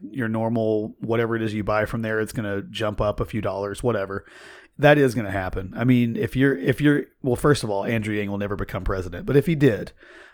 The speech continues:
um, yes, that would cause inflation for sure. Now, he says that he'll tax the companies that don't pay taxes, and that will, you know, and also I think he even said cut back on military spending in this way. And also he wouldn't give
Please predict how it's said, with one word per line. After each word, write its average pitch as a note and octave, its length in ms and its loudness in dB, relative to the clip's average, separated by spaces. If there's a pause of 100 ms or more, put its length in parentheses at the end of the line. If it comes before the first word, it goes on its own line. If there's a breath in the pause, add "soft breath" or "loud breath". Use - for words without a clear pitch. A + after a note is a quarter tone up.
(100)
um, G#2+ 640 0 (140)
yes, A#2+ 360 -2
that A#2+ 200 2
would A#2+ 120 -2
cause G#2 260 0
inflation G#2 480 -6
for B2+ 240 0
sure. A2 180 -4
Now, G#2 120 -4
he C3+ 200 0
says G#2 400 -4
that G2+ 140 -4
he'll G#2+ 380 -2 (360 loud breath)
tax A#2 540 0
the A2 540 -6
companies A#2 420 -2
that G#2 100 -4
don't A#2+ 200 0
pay - 160 2
taxes, G#2 600 -2
and G#2 140 -8
that G#2+ 140 -2
will, G2+ 420 -4
you A2+ 140 -6
know, G#2+ 220 -8
and C#3 180 4
also B2 340 2
I A#2 80 0
think A2+ 200 -4
he A#2 80 -4
even G#2+ 240 -6
said G#2+ 260 -6
cut A2 160 -4
back G#2+ 200 -2
on G2+ 100 -4
military G#2+ 400 -4
spending G#2 340 -8
in G2+ 100 -10
this G2+ 240 -8
way. G2+ 300 -2
And G2 140 -10 (420 loud breath)
also B2+ 260 4
he A#2+ 120 2
wouldn't A#2 340 2
give A2 520 -2